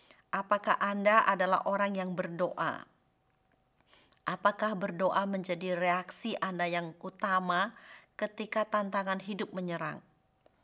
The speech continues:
Biasanya orang fokus kepada cara berdoa. Apakah perlu tutup mata, lipat tangan? Apakah perlu menghadap ke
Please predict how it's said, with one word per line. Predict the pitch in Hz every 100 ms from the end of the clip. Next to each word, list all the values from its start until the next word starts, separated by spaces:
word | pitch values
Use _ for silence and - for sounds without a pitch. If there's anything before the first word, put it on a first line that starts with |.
| _ _ - - _ 165
Biasanya | 202 208 208 220 247
orang | 208 214 226
fokus | 240 - 208 208 - 302 -
kepada | - 180 180
cara | 175 - 175 165
berdoa. | 156 170 151 - - - _ _ _ _ _ _ _ _ _ -
Apakah | 170 180 175 170 -
perlu | 185 160 165 156 160 -
tutup | 160 156 -
mata, | - 202 247 262 262 277 240 220
lipat | 185 170 - -
tangan? | - 262 294 277 269 269 262 - _ _ _ _
Apakah | 180 - 175 185 185
perlu | 185 175
menghadap | 175 160 160 160 -
ke | -